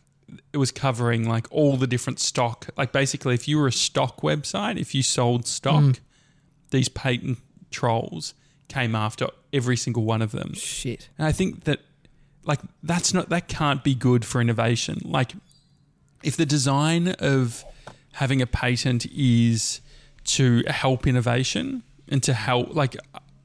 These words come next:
Speaker 1: it, I, for me, it just makes it really hard for, for people to do anything
Speaker 2: Mm.
Speaker 1: 'cause it's like, it's like the, it would be the equivalent of saying, if you have a podcast idea,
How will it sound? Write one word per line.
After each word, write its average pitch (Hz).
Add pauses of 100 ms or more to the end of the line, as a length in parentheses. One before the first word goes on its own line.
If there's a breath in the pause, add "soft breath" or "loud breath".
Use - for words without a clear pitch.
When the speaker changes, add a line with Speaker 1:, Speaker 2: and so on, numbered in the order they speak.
(120)
Speaker 1:
it, 160
I, -
for -
me, 160
it 131
just - (840 loud breath)
makes 131
it 123
really 123
hard 117
for, 123
for -
people 120
to 120
do 131
anything 160
Speaker 2:
Mm. 131
Speaker 1:
'cause 123
it's 127
like, 127 (460 loud breath)
it's -
like 165
the, 156 (280)
it -
would 135
be 160
the 151
equivalent 165
of 135
saying, 123 (260)
if -
you 151
have 143
a 120
podcast 120
idea, 135